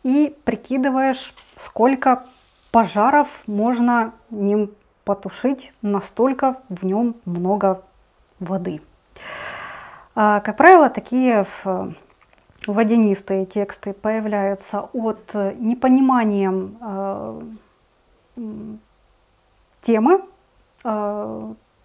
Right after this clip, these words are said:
тем, кто пишет, э,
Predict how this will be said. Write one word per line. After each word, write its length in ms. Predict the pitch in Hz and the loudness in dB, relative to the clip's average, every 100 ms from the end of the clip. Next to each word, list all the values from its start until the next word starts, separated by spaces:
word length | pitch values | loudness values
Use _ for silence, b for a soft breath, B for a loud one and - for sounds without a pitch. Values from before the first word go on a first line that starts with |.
| _ _ _ _ | _ _ _ _
тем, 300 | - 226 208 | -2 0 0
кто 380 | 202 - 202 190 - _ _ _ | -8 -4 -2 -4 -10 _ _ _
пишет, 420 | 208 202 208 - - - _ _ _ B B B B B - | -8 -6 -10 -16 -20 -20 _ _ _ B B B B B -8
э, 160 | 202 | -8